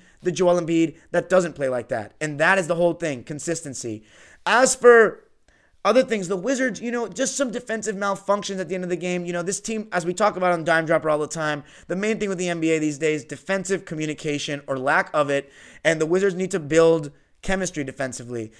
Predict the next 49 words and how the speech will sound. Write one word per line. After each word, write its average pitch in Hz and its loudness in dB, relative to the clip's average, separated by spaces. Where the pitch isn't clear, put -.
You 151 -6
know, 175 4
Westbrook 180 2
needs 185 -6
to 185 -6
be 185 2
a 175 2
little 180 2
bit 185 0
more 180 2
alert 180 4
off 156 0
the 156 -4
ball. 147 4
And 156 -2
Beal 208 4
was 175 0
fantastic, 175 0
I 190 2
thought. 190 2
He 170 -4
was, 151 -10
he 165 -6
had 160 2
thirty-one 202 2
points 180 -4
on 147 -4
eleven 170 -2
of 165 -10
twenty-two 170 -4
from 156 -10
the 139 -8
field. 160 0
However, 226 8
I 233 8
do 202 -4
think 233 -4
Bradley 190 2
needs 196 -6
to 185 -8
be 196 -4
a 190 2
little 180 0
bit 208 0
more 196 0
aggressive 175 0
finding 160 -2
his 151 -6
shot. 147 2